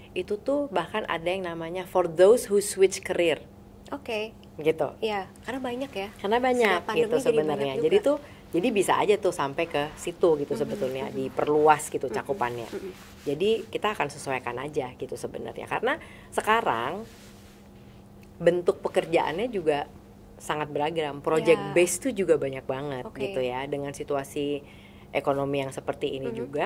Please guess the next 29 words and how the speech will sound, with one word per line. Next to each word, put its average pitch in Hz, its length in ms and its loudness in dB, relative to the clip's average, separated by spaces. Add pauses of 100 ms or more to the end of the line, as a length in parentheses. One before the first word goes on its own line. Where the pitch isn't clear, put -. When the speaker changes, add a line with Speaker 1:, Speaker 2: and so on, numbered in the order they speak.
Speaker 1:
mungkin 170 260 -4
banyak 131 240 -6
perusahaan 127 540 -6
yang 190 160 -8
Speaker 2:
Mhm. - 100 -8
Speaker 1:
kemudian 135 320 -4
lebih 143 300 -6
aman 123 420 -10
untuk 131 380 -8
kemudian 127 560 -6 (400)
mencari 139 500 0
ya 113 240 -2 (400)
freelancer. 139 480 -4 (240)
Speaker 2:
Oke. 208 480 -14
Speaker 1:
Mm-mm. - 280 -14 (280)
Instead 135 340 -6
of, 131 220 -6 (180)
eh, 113 220 -8 (320)
pegawai 110 420 -8
permanen 113 540 -8
gitu 110 180 -10
kan 113 140 -8
Speaker 2:
Mhm. 107 80 -8
Speaker 1:
sebetulnya. - 340 -12
Jadi - 160 -8
memang 135 300 -10
project 117 400 -8
base 123 240 -8
tuh 175 240 -4